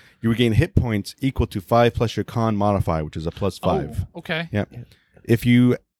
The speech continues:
Speaker 1: if, I'm sorry, if you have no more than half of your hit points left, you don't gain this benefit if you have zero hit points.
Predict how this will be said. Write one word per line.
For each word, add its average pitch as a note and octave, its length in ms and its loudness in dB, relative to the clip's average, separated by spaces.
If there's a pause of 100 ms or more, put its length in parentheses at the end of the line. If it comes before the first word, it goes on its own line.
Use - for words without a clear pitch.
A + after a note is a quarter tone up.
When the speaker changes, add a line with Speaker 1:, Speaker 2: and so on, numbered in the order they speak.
(120)
Speaker 1:
if, D3 180 0 (160)
I'm G2+ 80 -16
sorry, G2 260 2
if - 180 -2
you A2 200 6
have A2 260 2
no B2+ 160 4
more C3 240 6
than A2 140 2
half A2+ 280 4
of G#2+ 100 -2
your G#2 100 2
hit A2 160 2
points G2 260 -2
left, - 460 -8 (440)
you G2 140 -2
don't C3 300 2
gain A2+ 160 2
this G#2 80 2
benefit G#2 300 0
if - 80 -4
you G2 60 2
have F2 120 -2
zero F#2+ 160 2
hit F2 160 -6
points. - 480 -14